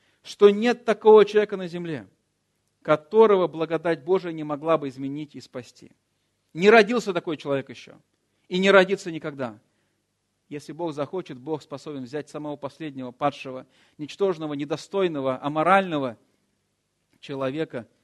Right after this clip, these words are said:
и изменить его и спасти. Вера освобождает нас от нас, от нашего недостойного,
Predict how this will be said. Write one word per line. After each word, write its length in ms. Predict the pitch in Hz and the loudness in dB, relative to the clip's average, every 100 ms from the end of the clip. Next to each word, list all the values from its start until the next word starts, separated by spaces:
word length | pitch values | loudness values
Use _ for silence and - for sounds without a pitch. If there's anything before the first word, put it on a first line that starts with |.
| _ _ _ _ | _ _ _ _
и 240 | 139 143 | -10 -8
изменить 380 | 127 131 139 - | -8 -8 -10 -10
его 160 | 123 123 | -12 -12
и 40 | |
спасти. 440 | - 131 - 135 131 | -12 -18 -16 -14 2
Вера 280 | 185 208 | 4 6
освобождает 720 | 175 - 160 139 165 160 147 - | 4 2 -4 -4 0 0 0 -6
нас 320 | 117 - _ _ _ _ _ _ _ _ | -20 -20 _ _ _ _ _ _ _ _
от 180 | 143 131 | -16 -10
нас, 320 | 151 151 143 | -6 -6 -6
от 180 | - 131 | -18 -14
нашего 240 | 156 151 147 | -12 -12 -12
недостойного, 760 | 143 135 156 151 143 131 | -8 -8 -8 -8 -8 -10